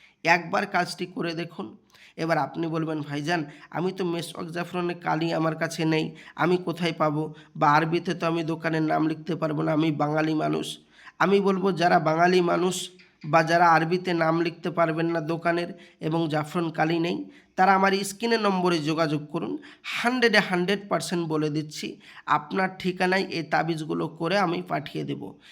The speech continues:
একশো পার্সেন্ট গ্যারেন্টি, কাজ না হলে পয়সা ফেরত, একশো পার্সেন্ট গ্যারেন্টি। আর যারা আমার বাড়িতে আসতে চান,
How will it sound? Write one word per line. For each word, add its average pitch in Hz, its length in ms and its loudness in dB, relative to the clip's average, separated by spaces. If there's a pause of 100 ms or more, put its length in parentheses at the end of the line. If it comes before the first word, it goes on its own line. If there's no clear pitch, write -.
(140)
একশো 190 380 2
পার্সেন্ট 190 480 0
গ্যারেন্টি, 170 500 -4 (280)
কাজ 165 280 4
না 165 160 2
হলে 175 220 -2
পয়সা 170 440 -2
ফেরত, - 340 -8 (520)
একশো 196 720 2
পার্সেন্ট 208 540 2
গ্যারেন্টি। 143 480 -6 (340)
আর 156 140 0 (100)
যারা 180 260 6
আমার 185 240 2
বাড়িতে 170 420 0
আসতে 165 320 0
চান, 180 320 -4